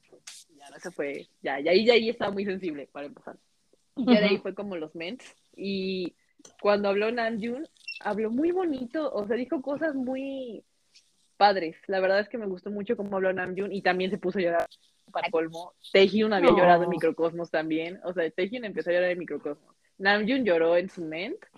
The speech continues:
Speaker 1: y pues yo ya estaba hecha una, un sapo, o sea, ahí lágrimas, pues yo también agarré como,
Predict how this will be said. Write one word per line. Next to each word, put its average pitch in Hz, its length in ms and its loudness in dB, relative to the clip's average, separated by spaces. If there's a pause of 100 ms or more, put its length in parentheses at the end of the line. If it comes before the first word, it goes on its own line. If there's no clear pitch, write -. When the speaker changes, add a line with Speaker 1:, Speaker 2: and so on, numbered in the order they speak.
(380)
Speaker 1:
y 214 120 -2
pues 214 220 0
yo 202 100 2
ya - 140 0
estaba 208 300 2
hecha 226 200 -2
una, 196 300 -2
un 196 160 -8
sapo, 208 380 -6
o 190 60 -8
sea, 175 280 -4
ahí 180 360 -6 (1080)
lágrimas, 196 460 -6
pues - 200 -10
yo 156 100 -6
también 160 380 -8
agarré 165 380 -2
como, 151 340 -6